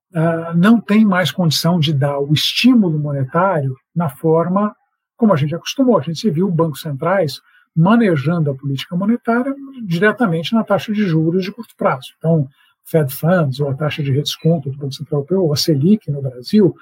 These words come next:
enfim, cada, cada banco central tem ali seu instrumento de política monetária, mas quando você chega num nível a partir do qual você não consegue reduzir,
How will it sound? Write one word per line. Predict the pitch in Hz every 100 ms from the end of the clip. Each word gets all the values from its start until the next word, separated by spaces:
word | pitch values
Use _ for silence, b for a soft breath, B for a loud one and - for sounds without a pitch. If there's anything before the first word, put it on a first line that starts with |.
| b _
enfim, | 185
cada, | 139 180 190 160 127
cada | - 160 151
banco | 156 147
central | 147 135 143
tem | 131 190
ali | 147 147
seu | - 160
instrumento | 143 165 139 165 214 151
de | 135
política | - 139 127 -
monetária, | 180 202 196 240 208 - B B -
mas | 185
quando | 254 247
você | 226 -
chega | 170 175 170
num | 160
nível | 151 135 139
a |
partir | - 135 - 214
do | 175
qual | 139 139
você | 135 131 156
não | 170 226
consegue | - 156 131 - 143 135
reduzir, | 123 131 123 117 180 196